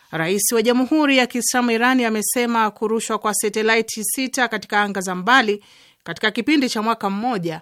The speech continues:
ni mfano halisi wa maendeleo ya nchi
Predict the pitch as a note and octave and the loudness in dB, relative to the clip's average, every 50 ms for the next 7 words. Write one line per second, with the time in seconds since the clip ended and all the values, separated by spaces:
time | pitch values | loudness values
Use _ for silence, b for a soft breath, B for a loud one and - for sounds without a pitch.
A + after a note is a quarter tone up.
0 | B B B B B B B _ - D#3+ E3+ D#3+ - A#3 A3 A3 G#3 F#3+ - G#3 | B B B B B B B _ -6 -6 -4 -4 0 0 0 2 0 -2 -2 -2
1 | G#3+ A#3 B3+ B3 F#3 - - G#3+ G3 F#3+ F#3+ F#3 F#3 F#3+ F#3+ G3 G3+ F#3+ F#3 F#3 | -2 0 2 2 0 0 -2 -2 -4 -4 -4 -2 -2 -2 0 0 0 0 -2 -2
2 | F#3 G3+ A3+ A3 - - - - G3 G3+ G3+ | -2 -2 -4 -4 -4 -4 -4 -4 -4 -4 -6